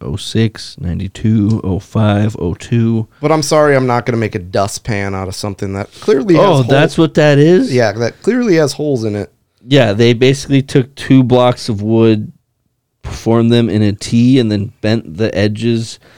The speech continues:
Speaker 1: of the license plate into, oh my God.
Speaker 2: That's like something I made in Boy Scouts, and then I bring it home, and my dad throws it away.
Speaker 1: Hey, <laughs> is there something I could buy at the dollar store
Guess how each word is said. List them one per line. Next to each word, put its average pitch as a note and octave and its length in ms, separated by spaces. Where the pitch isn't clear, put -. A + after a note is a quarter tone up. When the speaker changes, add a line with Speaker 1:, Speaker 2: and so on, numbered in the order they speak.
Speaker 1:
of A2 440
the A2 120
license G#2+ 540
plate G#2 540
into, G2+ 400
oh A2+ 180
my F#2 240
God. F2 300
Speaker 2:
That's C#3+ 200
like A3 140
something D3+ 380
I C3+ 60
made A#2 260
in A#2+ 160
Boy G2+ 260
Scouts, A#2+ 460
and A2 100
then G#2 80
I G#2 60
bring A2 240
it G2 80
home, G#2+ 280
and G2+ 80
my F#2 140
dad F#2 300
throws - 360
it - 80
away. - 300
Speaker 1:
Hey, D#3+ 600
<laughs> - 440
is A2 100
there E3+ 100
something G3+ 380
I E3 120
could - 240
buy A#2 280
at - 200
the G#2 100
dollar G#2+ 500
store E3+ 560